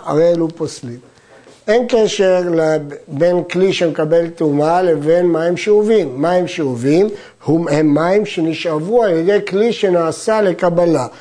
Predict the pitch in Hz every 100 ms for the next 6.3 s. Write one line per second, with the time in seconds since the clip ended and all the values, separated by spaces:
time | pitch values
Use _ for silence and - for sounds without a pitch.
0 | - - - 139 139 135 165 196 175 165
1 | 160 - 139 139 202 214 - 160 156 156
2 | - - 196 - 156 156 170 156 151 127
3 | 123 113 - - - - 139 170 214 240
4 | 185 - - 151 214 220 196 160 - 190
5 | 190 165 160 123 - 180 220 202 143 185
6 | 214 190 127